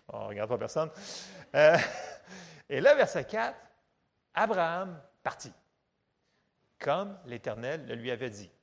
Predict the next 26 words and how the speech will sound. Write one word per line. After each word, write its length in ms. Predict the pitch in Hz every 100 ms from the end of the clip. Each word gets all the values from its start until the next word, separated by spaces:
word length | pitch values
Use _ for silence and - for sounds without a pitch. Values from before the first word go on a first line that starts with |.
| _
Donc, 240 | 107 98
il 40 | -
est 40 |
parti 280 | - 107 156
de 120 | 120
Lot, 240 | 104 151 - 117 - _ _ -
il, 80 | 131
il, 140 | 127
il 180 | 123 123
est 40 |
parti, 360 | 117 - 175 180 - _
et 80 | 120
Lot 220 | 117 170
partit 220 | 135 -
avec 240 | 151 113 -
lui. 160 | 147
Abraham 420 | - 123 117 151 143
était 160 | 110
âgé 340 | 135 113 107 143
de 260 | 113 139
soixante-quinze 540 | 143 - 147 104 101 107
ans 100 | 131
lorsqu'il 260 | 110 -
est 20 |
sorti 380 | 123 113 - 185
de 280 | 127 143 170